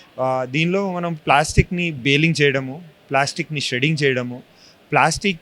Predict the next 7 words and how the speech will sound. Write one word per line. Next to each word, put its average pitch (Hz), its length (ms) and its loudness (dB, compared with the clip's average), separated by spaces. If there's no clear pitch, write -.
కంపోస్టింగ్ 165 540 0
చేయడము, 127 500 0
ఆ, 131 140 0
ప్లాస్టిక్ని 156 680 0
ఇన్సినరేట్ 156 640 0
చేయడము, 127 380 -2
అదేవిధంగా 170 560 2